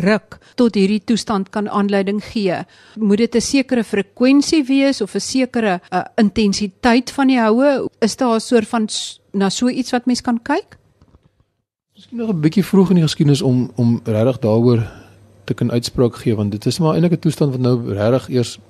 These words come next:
Speaker 2: begin ontdek word tot 'n mate. Dit lyk of dit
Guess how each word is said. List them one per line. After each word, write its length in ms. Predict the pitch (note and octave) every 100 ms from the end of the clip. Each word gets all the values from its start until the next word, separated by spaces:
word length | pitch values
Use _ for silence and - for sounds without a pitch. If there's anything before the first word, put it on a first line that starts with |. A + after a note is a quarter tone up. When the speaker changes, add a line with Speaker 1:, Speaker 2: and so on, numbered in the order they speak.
| _
Speaker 2:
begin 340 | A#2+ G#2+ - C#3+
ontdek 400 | A#2 G2 G#2 -
word 360 | G2+ F#2 - - -
tot 180 | - A2
'n 60 | G#2
mate. 340 | F#2+ F#2+ G2 - - -
Dit 140 | - A#2
lyk 320 | A#2 D#3+ -
of 160 | C#3+ -
dit 300 | B2+ -